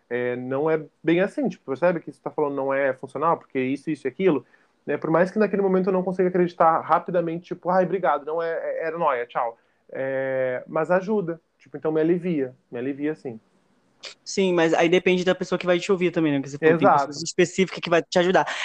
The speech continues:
Speaker 2: Já, é,
Speaker 1: Exato.
Speaker 2: tem pessoas que não, que falam, "Ah, você tá vi-, tá maluco." Eu já, eu já ouvi, tipo assim, papo, já namorei com um cara que ele me chamava de maluco. "Não, você tá
Speaker 1: Uhum.
Speaker 2: doido, você é esquizofrênico, você tá
Speaker 1: Uhum.
Speaker 2: imaginando isso."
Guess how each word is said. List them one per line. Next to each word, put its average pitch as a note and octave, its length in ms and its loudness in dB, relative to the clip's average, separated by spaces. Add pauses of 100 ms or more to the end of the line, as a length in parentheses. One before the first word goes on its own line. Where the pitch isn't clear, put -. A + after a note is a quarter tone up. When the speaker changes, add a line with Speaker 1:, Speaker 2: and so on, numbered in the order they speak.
Speaker 2:
Já, D#3+ 100 6
é, D#3 160 4
Speaker 1:
Exato. C#3 160 -2
Speaker 2:
tem F3 140 6
pessoas F#3 360 4
que A3+ 100 2
não, G3 140 6
que F3+ 80 -2
falam, E3+ 260 6
"Ah, C#3 400 4 (120)
você D#3 280 -2 (240)
tá E3 100 2
vi-, D3 240 -8 (120)
tá D#3 100 4
maluco." F3+ 300 6
Eu F3 80 10
já, F#3 100 8
eu G3 160 8
já F3 120 8
ouvi, F3+ 280 4
tipo E3 140 -2
assim, E3 200 4
papo, D3 320 2
já D3 120 4
namorei C#3+ 320 4
com D#3 160 -6
um D3 40 -6
cara C#3+ 380 4 (320)
que E3+ 220 4
ele D#3+ 100 6
me E3 80 2
chamava E3 260 4
de D#3+ 80 2
maluco. G3 420 6
"Não, G#3+ 100 6
você F#3 140 2
tá F3+ 120 2
Speaker 1:
Uhum. D#3 80 -6
Speaker 2:
doido, F#3 360 6
você D#3+ 600 2
é D#3+ 80 6
esquizofrênico, F3 880 2
você D#3 160 -2
tá D#3+ 100 4
Speaker 1:
Uhum. E3+ 100 4
Speaker 2:
imaginando D#3+ 400 0
isso." - 140 -20